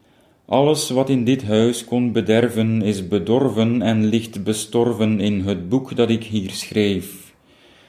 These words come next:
De slaapkamer is windstil.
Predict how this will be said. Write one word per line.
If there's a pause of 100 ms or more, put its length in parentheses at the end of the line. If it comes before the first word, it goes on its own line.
(160)
De
slaapkamer
is
windstil.